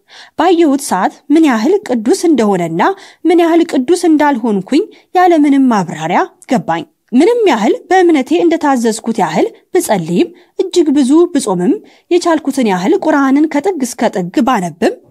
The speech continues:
የመሬት ቁፋሮ ስራዎች ላይ በበጎ ፈቃደኝነት ባገለግልም አምላኬን ለማስደሰት ሰዎችን ሰቅሎ መግደል ላይ ብሳተፍም ምን ያህል የእምነት ህጎችን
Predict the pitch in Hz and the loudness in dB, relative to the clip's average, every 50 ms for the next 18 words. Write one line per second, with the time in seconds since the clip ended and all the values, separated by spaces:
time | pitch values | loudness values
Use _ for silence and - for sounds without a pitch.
0 | _ _ _ _ _ - 196 208 240 277 339 370 370 - - - 320 - - 330 | _ _ _ _ _ -2 0 0 2 2 2 0 0 -2 -6 -8 -8 -4 -2 0
1 | 320 330 339 320 330 330 320 311 330 320 - - 339 392 440 392 392 339 392 311 | 0 2 0 0 0 0 0 2 0 0 -2 -2 0 0 0 0 0 0 0 0
2 | 262 320 320 - 320 - - 220 214 202 208 208 196 185 185 220 359 330 320 359 | 0 -2 -2 -2 -2 -2 -2 -2 0 0 -2 -2 -2 -2 -2 -2 -2 -2 -2 -2
3 | 330 254 262 220 190 180 156 - 185 202 311 415 427 - - - _ _ _ - | 0 0 -2 -2 -2 -4 -4 -4 -2 -2 -2 -2 -4 -8 -18 -20 _ _ _ -2
4 | 330 349 339 320 277 247 254 294 294 294 294 277 254 214 175 - 180 170 170 - | 0 2 2 2 2 0 0 0 0 2 2 2 2 0 -2 -4 -6 -8 -8 -6
5 | - - 277 339 330 - 349 339 330 285 - - - 294 359 392 - - 247 - | -4 -4 -4 -4 -2 0 0 0 0 0 -2 -2 -2 -2 -2 -2 -2 -4 -4 -4
6 | - 180 196 233 208 165 160 156 165 165 170 202 240 392 427 - - _ _ _ | -2 -2 0 0 0 -2 -4 -6 -4 -2 0 0 0 0 -2 -4 -10 _ _ _
7 | _ _ _ - 381 381 - - 277 247 247 - 202 180 - 247 339 339 - - | _ _ _ -4 -4 -4 -2 -4 -4 -4 -4 -6 -6 -4 -2 -2 -4 -2 -2 0
8 | 339 359 339 330 277 247 247 311 311 285 311 302 285 285 262 240 240 247 320 - | 2 4 4 4 2 2 2 2 2 2 2 2 2 2 2 2 0 0 -2 -4
9 | - - 302 220 185 - 185 - - - - 339 | -4 -4 -4 -4 -2 -4 -6 -6 -4 -2 -2 -2